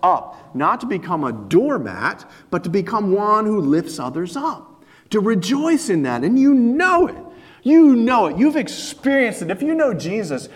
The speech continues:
you've experienced those times when you have done something selflessly and you just are rejoicing that someone else is benefiting it. Maybe you gave an anonymous gift. Maybe you, you, you did something sacrificial and weren't even thinking about it, just responded from your heart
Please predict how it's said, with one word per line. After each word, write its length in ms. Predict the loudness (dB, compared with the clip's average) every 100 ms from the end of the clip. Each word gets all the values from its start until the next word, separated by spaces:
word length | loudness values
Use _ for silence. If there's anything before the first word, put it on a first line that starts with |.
| -2
you've 180 | 0 0
experienced 520 | -4 -6 -4 -2 -2
those 160 | -6 -2
times 280 | -2 -2
when 120 | -6 -4
you 140 | -2
have 240 | -2 -4
done 220 | -2 -2 -2
something 380 | -6 -8 -8
selflessly 840 | -10 -6 -2 -2 -2 -12 -10 -10 -12 -14 -20 -14 -4
and 160 | 0
you 160 | 2 0
just 220 | -2 -2
are 100 | -2
rejoicing 1080 | -2 -4 -6 -8 -4 -2 -2 -4 -8 -10 -12 -18 -16 -10
that 100 | -8
someone 360 | -4 -2 0
else 340 | 0 0 -2 -8
is 140 | -10
benefiting 600 | -6 -6 -6 -10 -18 -18
it. 100 | -20 -20 -8
Maybe 240 | 0 0 0
you 80 | -2
gave 340 | -2 -2 -2
an 60 | -2
anonymous 500 | -2 -2 -2 -6 -6
gift. 400 | -2 0 -2 -8 -14 -4
Maybe 280 | 0 0 -2
you, 180 | -2
you, 200 | -2 -2 -2
you 100 | -2
did 320 | -4 -4 -6
something 380 | -4 -4 -4 -6
sacrificial 800 | -4 -4 -4 -8 -8 -8 -2 -2
and 80 | 0
weren't 200 | -2 -2
even 160 | -4
thinking 280 | -6 -8 -4
about 160 | -2 -2
it, 60 |
just 180 | -4 -12
responded 760 | -14 -14 -10 -8 -6 -6 -8 -6
from 220 | -6 -4
your 120 | -8
heart 480 | -4 0 0 -2